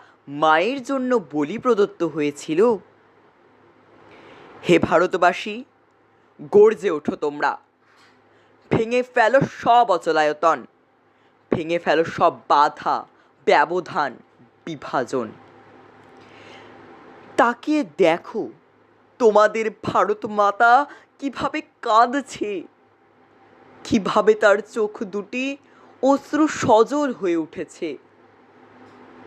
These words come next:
মায়ের চোখের জল দুহাত দিয়ে মুছিয়ে দাও,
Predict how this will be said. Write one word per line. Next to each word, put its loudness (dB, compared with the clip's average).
মায়ের 0
চোখের -10
জল 0
দুহাত -10
দিয়ে -8
মুছিয়ে -6
দাও, -2